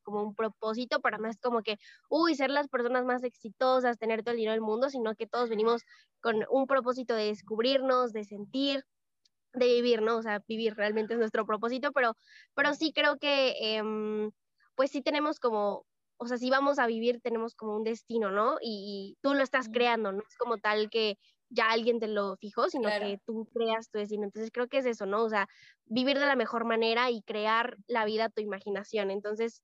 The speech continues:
Speaker 1: sí, creo que es eso prácticamente, o sea, vivir bien, vivir de la mejor manera en la que puedas. Y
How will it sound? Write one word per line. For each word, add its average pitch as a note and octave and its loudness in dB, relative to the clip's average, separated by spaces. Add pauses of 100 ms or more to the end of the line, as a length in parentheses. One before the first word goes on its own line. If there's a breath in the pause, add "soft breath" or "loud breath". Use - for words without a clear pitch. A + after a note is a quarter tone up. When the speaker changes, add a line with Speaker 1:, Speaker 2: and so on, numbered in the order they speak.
Speaker 1:
sí, F#4 0
creo C#4 0
que A#3+ 0
es A#3 -2
eso A#3 -4
prácticamente, G#3 -4
o A3 -6
sea, G3+ -4
vivir A#3 0
bien, A#3+ 2
vivir A3 -2 (320 loud breath)
de B3 0
la B3 4
mejor B3 0
manera B3+ 4
en B3 4
la A#3+ 2
que G#3+ -10
puedas. A3 -2 (400 soft breath)
Y A3+ 0